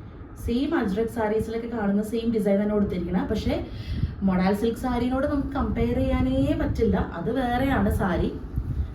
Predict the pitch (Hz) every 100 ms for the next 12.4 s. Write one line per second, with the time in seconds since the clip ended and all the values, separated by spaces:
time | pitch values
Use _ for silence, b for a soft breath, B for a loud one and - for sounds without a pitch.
0 | B - - 214 247 240 - - - 175
1 | 175 165 170 170 170 185 311 392 269 269
2 | 226 220 208 202 220 240 226 220 233 208
3 | 208 214 196 180 - 185 190 196 190 196
4 | 175 175 185 175 151 - - B B B
5 | - - 175 226 - 156 - - - 180
6 | 175 170 156 185 180 185 170 247 - B
7 | B B 185 180 180 190 175 180 165 202
8 | 151 139 143 147 247 208 - B B -
9 | 208 214 214 208 202 214 220 220 196 190
10 | 190 202 214 202 208 208 - 185 196 180
11 | 202 208 208 - 180 170 170 180 180 185
12 | 160 170 156 156